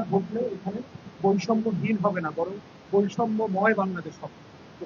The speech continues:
সেই জায়গাতে আমাদের দাবি হচ্ছে অন্তর্বর্তীকালীন সরকারের প্রধান উপদেষ্টা এবং মাননীয় যে মন্ত্রী আছেন,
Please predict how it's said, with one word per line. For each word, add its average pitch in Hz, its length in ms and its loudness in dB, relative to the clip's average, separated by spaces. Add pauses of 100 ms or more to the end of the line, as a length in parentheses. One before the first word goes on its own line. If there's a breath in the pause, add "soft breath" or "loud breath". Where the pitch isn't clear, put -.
সেই 190 140 -2
জায়গাতে 214 380 -2
আমাদের 190 360 -4
দাবি 175 220 -2
হচ্ছে 196 300 -4 (400)
অন্তর্বর্তীকালীন 196 720 -2
সরকারের 190 400 -2
প্রধান 180 240 -4
উপদেষ্টা 196 520 -6
এবং 175 200 -4 (100)
মাননীয় 180 420 -2
যে 190 80 -4 (400)
মন্ত্রী 185 280 0
আছেন, 190 320 0